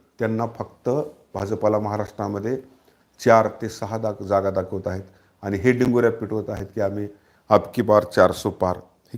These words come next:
किती म्हणजे उल्लू बनवायचं, कारण लोकांमध्ये माहोल निर्माण झाला पाहिजे म्हणून ते मॅनेज करून सर्व्हे करतात. लोकांमध्ये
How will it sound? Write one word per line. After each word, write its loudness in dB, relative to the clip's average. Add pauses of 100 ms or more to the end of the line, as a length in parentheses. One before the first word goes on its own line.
किती 2
म्हणजे -2 (560)
उल्लू 4
बनवायचं, 0
कारण -4
लोकांमध्ये 2
माहोल 4
निर्माण 0
झाला -2
पाहिजे -4 (1500)
म्हणून 4
ते 0
मॅनेज 4
करून 0
सर्व्हे 0
करतात. -4
लोकांमध्ये -2